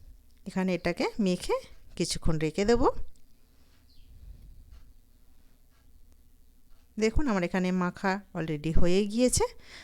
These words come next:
আমি এটা কিছুক্ষণ রেখে দিচ্ছি। দেখুন, এখানে মেখে কিছুক্ষণ রেখে দিয়েছিলাম। এখানে আমি স্টিক নিয়েছি, নিয়ে এটা আস্তে আস্তে আমি গিতে নেব।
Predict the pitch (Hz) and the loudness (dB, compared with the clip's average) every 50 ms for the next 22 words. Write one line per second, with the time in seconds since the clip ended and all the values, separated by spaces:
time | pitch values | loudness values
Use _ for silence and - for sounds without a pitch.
0 | - - - - 160 156 151 - - 403 - - 160 151 - - - - 269 403 | -20 -10 -6 -4 -2 -2 -2 -2 -4 -6 -4 -4 -6 -4 -2 -2 -2 -2 -2 -4
1 | - - - 147 127 - 170 175 127 127 - - - - - 135 131 - - - | -4 -2 -2 -2 -2 0 -2 -4 -4 -4 -6 -6 -6 -6 -6 -6 -8 -12 -14 -16
2 | - - - - - - - - - - - - - - - - _ _ - - | -16 -16 -18 -18 -18 -20 -20 -20 -20 -20 -20 -20 -20 -20 -20 -20 _ _ -20 -20
3 | - - - - - - - - - - - - - - - - - - - - | -20 -20 -20 -20 -20 -20 -20 -20 -20 -20 -20 -20 -20 -20 -20 -20 -20 -20 -20 -20
4 | - - - - - - - - - 226 254 262 277 269 269 254 269 262 269 262 | -20 -20 -20 -20 -20 -20 -20 -12 -4 -2 0 0 2 0 0 0 0 0 0 0
5 | 254 254 247 - 277 269 - 254 - - 262 - 269 254 254 247 254 269 262 262 | 0 -2 -2 -2 -4 -4 -4 -2 -2 -2 0 2 2 4 4 2 2 2 2 2
6 | 269 269 269 - - 294 349 427 - - 208 170 - 196 185 190 190 196 220 349 | 2 2 2 0 2 2 4 4 4 2 0 -4 -4 -2 -2 0 0 -2 -2 -4
7 | 440 - - - - - - - - - - - _ _ - - - - - - | -6 -10 -16 -20 -20 -20 -20 -20 -20 -20 -20 -20 _ _ -20 -20 -20 -20 -16 -10
8 | - - - - - 277 269 - 285 285 285 294 294 277 - - 480 480 - - | -8 -8 -6 -4 -4 -4 -4 -2 -2 -2 0 0 0 0 0 -2 -2 -4 -10 -16
9 | - - - - - - - - - 196 196 196 190 185 208 240 403 - - - | -20 -20 -20 -20 -20 -20 -20 -12 -6 -4 -2 -2 -2 -2 -2 -4 -4 -6 -8 -10
10 | - 220 165 165 - - - 170 170 - - 196 196 294 508 - - - - - | -10 -8 -6 -6 -4 -2 -2 -2 0 2 2 2 2 0 -2 -6 -8 -16 -20 -20
11 | _ - - - - - - - - - 196 214 226 - 339 453 - - - - | _ -20 -20 -20 -20 -20 -20 -20 -14 -8 -6 -6 0 0 0 0 0 -4 -14 -20
12 | - - 185 185 185 196 196 | -18 -10 -6 -4 0 4 4